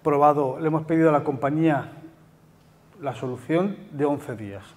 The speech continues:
En once días nos ha dicho, "Esto tuve yo, estos pedidos tuve yo", y así lo resolvimos nosotros. ¿Vale? Cosa que no es fácil de conseguir, ¿vale? Lo hemos conseguido en once días, pero no conseguimos más,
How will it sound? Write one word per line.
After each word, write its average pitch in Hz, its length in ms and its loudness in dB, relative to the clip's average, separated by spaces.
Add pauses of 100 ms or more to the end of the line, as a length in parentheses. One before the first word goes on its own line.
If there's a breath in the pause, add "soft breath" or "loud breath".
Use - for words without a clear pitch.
(160)
En 139 140 -4
once 156 260 -2
días 185 400 2 (420 loud breath)
nos 135 220 -6
ha 147 80 2
dicho, 160 400 -2
"Esto 160 300 -4
tuve 160 280 0
yo, 202 280 0 (420 loud breath)
estos 160 260 -8
pedidos 147 380 -2
tuve 143 220 -2
yo", 185 220 0 (260)
y 160 80 -6
así 131 220 -4
lo 147 100 0
resolvimos 120 500 -8
nosotros. - 340 -16 (920 loud breath)
¿Vale? - 160 -14 (240)
Cosa 156 260 0
que 151 120 2
no 147 180 2
es - 80 0
fácil 143 300 -4
de 120 80 -6
conseguir, 104 460 -10 (300)
¿vale? 135 260 -8 (120)
Lo 135 60 -6
hemos 139 140 -6
conseguido 143 340 -2
en 139 60 -2
once 135 260 -4
días, 180 340 2
pero 135 160 0
no 147 120 0
conseguimos 127 440 -4
más, 101 220 -8